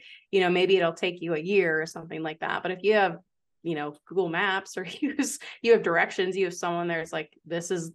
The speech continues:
the path. This is going to take you the least amount of time. Like, this is how you do it. Like, you're gonna get there. It's gonna take you,"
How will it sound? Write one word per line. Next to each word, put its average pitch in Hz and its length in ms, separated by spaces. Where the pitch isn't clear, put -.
the 160 400
path. 165 320
This 175 160
is 170 140
going 160 240
to - 60
take 156 180
you 160 120
the 147 60
least 156 300
amount 165 240
of 170 60
time. 202 420
Like, 151 240
this 156 180
is 160 80
how 160 100
you 156 160
do 175 220
it. 175 180
Like, 151 260
you're 151 280
gonna 156 180
get 175 220
there. - 280
It's 175 140
gonna 160 200
take 160 280
you," 151 300